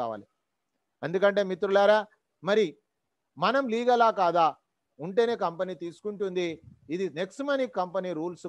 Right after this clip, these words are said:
కాదు ఫ్రెండ్స్, Government of India rules. So ఆ తర్వాత చూసినట్లయితే మన యొక్క బ్లడ్ రిలేషన్ను మన యొక్క ప్రొఫైల్‌లో యాడ్ చేసుకొని అవకాశం మనకే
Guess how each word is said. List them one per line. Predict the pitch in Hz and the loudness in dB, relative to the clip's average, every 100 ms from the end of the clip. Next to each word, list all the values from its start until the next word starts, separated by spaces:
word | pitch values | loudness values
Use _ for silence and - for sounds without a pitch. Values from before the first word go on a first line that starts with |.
| - | -6
కాదు | 135 180 226 | -4 -4 -4
ఫ్రెండ్స్, | 190 170 156 _ _ - | -6 -6 -8 _ _ -8
Government | 147 190 214 208 175 | -6 -6 -8 -6 -6
of | 156 147 | -6 -8
India | 151 139 131 | -6 -4 -6
rules. | 135 - - _ _ _ _ _ _ _ _ - | -10 -14 -20 _ _ _ _ _ _ _ _ 2
So | 262 233 147 - _ _ 190 | 6 6 6 -4 _ _ 2
ఆ | 240 | 4
తర్వాత | 233 233 233 226 - | 4 2 0 -2 -4
చూసినట్లయితే | 190 185 170 156 156 175 156 - _ _ _ - 147 | -10 -6 -4 -4 -4 -6 -6 -12 _ _ _ -12 -8
మన | 170 170 | -6 -6
యొక్క | 165 160 127 | -2 -2 0
బ్లడ్ | 143 170 165 | 0 0 0
రిలేషన్ను | 180 190 190 185 196 190 _ _ _ _ - | 0 -2 -2 -4 -6 -14 _ _ _ _ -6
మన | 156 175 | -2 0
యొక్క | 170 160 | -2 0
ప్రొఫైల్‌లో | 165 170 214 208 196 170 | 0 2 2 4 4 4
యాడ్ | 175 - | 2 -2
చేసుకొని | 165 - 160 160 160 143 _ _ _ 120 | -6 -4 -4 -4 -6 -10 _ _ _ -4
అవకాశం | 170 208 254 226 196 | 0 2 2 2 -2
మనకే | 185 180 180 | -4 -4 -2